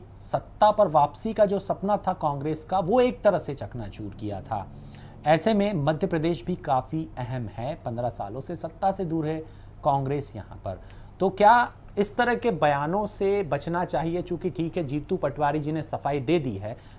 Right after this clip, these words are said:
लेकिन, अ, सोशल मीडिया आज के दौर में सबसे सशक-, सशक्त माध्यम बना हुआ है।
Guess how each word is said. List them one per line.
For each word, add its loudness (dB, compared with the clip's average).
लेकिन, 0
अ, 2
सोशल 4
मीडिया 6
आज 2
के 4
दौर 4
में 0
सबसे -6
सशक-, -10
सशक्त 0
माध्यम 0
बना 4
हुआ -4
है। -6